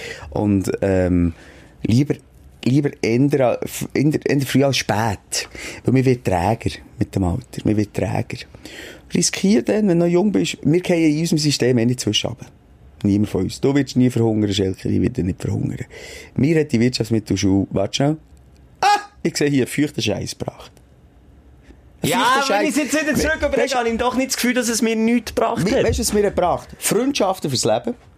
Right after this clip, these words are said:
Speaker 2: Mhm, das ist schon
Speaker 1: Da
Speaker 2: mal
Speaker 1: habe ich
Speaker 2: etwas.
Speaker 1: zwei oder drei Freundschaften fürs Leben gefunden.
Speaker 2: Okay.
Speaker 1: Ähm, und sprachlich, das Französisch vielleicht, das Englisch, hat mir etwas gebracht.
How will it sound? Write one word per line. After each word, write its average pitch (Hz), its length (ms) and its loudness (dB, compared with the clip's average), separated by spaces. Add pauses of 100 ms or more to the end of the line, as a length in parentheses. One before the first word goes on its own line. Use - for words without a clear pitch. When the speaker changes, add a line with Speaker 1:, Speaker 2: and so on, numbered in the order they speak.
Speaker 2:
Mhm, 151 340 2 (220)
das 104 120 0
ist 101 100 0
schon 120 100 2
Speaker 1:
Da 165 80 2
Speaker 2:
mal 180 80 0
Speaker 1:
habe 175 100 2
ich 147 60 -6
Speaker 2:
etwas. 190 120 -2
Speaker 1:
zwei 185 300 2
oder 151 140 0
drei 156 220 0
Freundschaften 151 520 -2
fürs - 160 -2
Leben - 160 -4
gefunden. 90 460 -2
Speaker 2:
Okay. 131 360 -2 (520)
Speaker 1:
Ähm, 123 760 2 (600)
und 147 200 0
sprachlich, 143 840 0 (420)
das - 80 -14
Französisch 190 640 -2
vielleicht, 160 500 2
das 104 60 0 (120)
Englisch, 135 560 2 (880)
hat 107 140 -2
mir 98 120 2
etwas - 240 -6
gebracht. - 500 -8